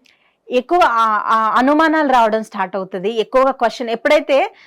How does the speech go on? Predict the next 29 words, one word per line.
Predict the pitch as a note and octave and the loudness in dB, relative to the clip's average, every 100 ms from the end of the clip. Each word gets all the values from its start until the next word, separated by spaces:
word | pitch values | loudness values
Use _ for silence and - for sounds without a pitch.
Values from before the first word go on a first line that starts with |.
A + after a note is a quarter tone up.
| _ - - - | _ -20 -16 -4
నువ్వు | C#4+ A#3+ | -2 0
డీప్ | C#4+ E4 F4 | 0 2 2
డైవ్ | E4+ F4 C#4 | 2 2 2
చేసి | C#4 C4+ | 0 0
ఒక | B3+ | -2
మనిషి | A#3+ A3+ B3+ D4 | -2 -2 -4 0
గురించి, | C#4 A3 F#3+ A3+ D#4+ E4 - | 0 0 -4 -4 -4 -10 -8
సరే | A#3 A3+ G3+ _ - _ _ _ | -4 -2 -4 _ -20 _ _ _
ఇద్దరు | A#3+ G#3 C#4+ | -6 0 2
మాట్లాడుకున్నారు, | B3+ A#3 C4 B3+ B3 A#3 G#3+ G#3+ | 2 2 2 0 0 -4 -2 -2
నీకు | A3+ A3 A3+ | -4 -4 -4
so | G#3+ | -4
and | A3 A3+ | -4 -8
so | A3 | -4
past | G3 G#3 - | -2 -2 0
లో | A#3+ | 0
ఏదో | A3 | 0
హిస్టరీ | G3+ - A3 A#3 | -2 -6 -6 -4
ఉంది | G#3+ G3+ G#3+ | -2 -4 -4
చెప్పవా | G3 G#3+ G#3 | -4 0 0
అని | G#3 | -2
అంటావు, | F#3+ F3+ F#3+ F3+ - _ _ _ _ _ - | -6 -12 -12 -14 -14 _ _ _ _ _ -4
చెప్తాడు. | G#3+ - C4+ A#3 F3+ - _ _ _ _ - - | -4 -2 0 0 -2 -10 _ _ _ _ -20 -6
అది | A3 A#3 | -2 0
ఎప్పుడో | A#3 B3+ C#4+ | 2 2 4
నీకు | D#4 | 2
గుర్తొస్తది, | A#3 B3 - B3 B3 G#3 | 0 -2 -2 -2 -2 -4
మిడ్ | G3 F#3 G#3 | -4 -6 -4
నైట్ | G#3 | -4